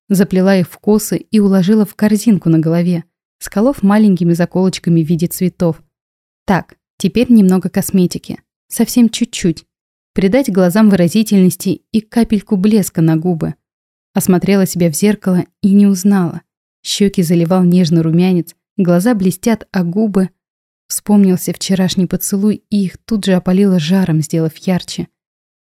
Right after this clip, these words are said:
Лёгкий быстрый стук в дверь, и я на миг перестала дышать. Это он. Как вести себя теперь с женихом? Что я ему скажу? Бросила ещё один взгляд на цветы. Невольно улыбнулась и вот с этой улыбкой открыла дверь.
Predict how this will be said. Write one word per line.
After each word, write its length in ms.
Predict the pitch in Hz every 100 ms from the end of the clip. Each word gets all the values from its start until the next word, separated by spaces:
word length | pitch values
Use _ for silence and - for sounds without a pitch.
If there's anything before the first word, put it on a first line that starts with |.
| _
Лёгкий 360 | 202 254 285 202
быстрый 340 | 175 214 180
стук 280 | 190 - 180
в 80 | 160
дверь, 340 | 156 208 - _ _ _
и 80 | 185
я 140 | 196
на 100 | 180
миг 240 | 185 214 -
перестала 480 | 175 - 180 170
дышать. 540 | 160 180 - 185 160 - _ _ _ _ _
Это 220 | 175 185
он. 300 | 208 214 160 _ _ _ _ _
Как 260 | - 233 208
вести 320 | 190 - 233
себя 240 | - 175
теперь 340 | 175 185 202 170
с 80 | 165
женихом? 560 | 202 208 - 208 165 _ _ _
Что 300 | - - 226
я 180 | 214 196
ему 160 | 185 185
скажу? 460 | - 196 165 185 - _ _ _ _
Бросила 460 | 190 185 190 - 185
ещё 340 | 175 170 -
один 240 | 208 180 170
взгляд 380 | 165 190 180
на 100 | 185
цветы. 520 | 180 185 185 190 165 _ _ _ _
Невольно 420 | 202 214 277 240 214
улыбнулась 560 | 190 196 240 214 - -
и 60 |
вот 180 | 185 -
с 160 | - 226
этой 320 | 220 185 -
улыбкой 640 | 175 175 220 - 180 165 _ -
открыла 500 | 220 - 190 165 156
дверь. 340 | 185 170